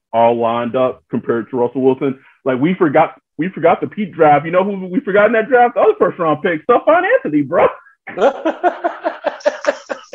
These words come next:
Speaker 2: He's just forgotten, bro. Like, just, uh, nobody even wanna talk about him.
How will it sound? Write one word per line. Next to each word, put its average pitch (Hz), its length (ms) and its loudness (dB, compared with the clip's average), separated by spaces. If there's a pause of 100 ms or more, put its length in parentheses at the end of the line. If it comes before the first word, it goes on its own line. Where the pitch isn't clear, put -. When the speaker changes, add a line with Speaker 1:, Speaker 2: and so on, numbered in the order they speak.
(1800)
Speaker 2:
He's 180 220 -8
just 147 200 -6
forgotten, 113 580 -2
bro. 101 300 -4
Like, 101 160 -6
just, - 260 4
uh, - 160 -6 (380)
nobody 131 360 2
even 120 160 -6
wanna 120 160 -4
talk 117 280 -4
about 101 240 -8
him. 95 140 -16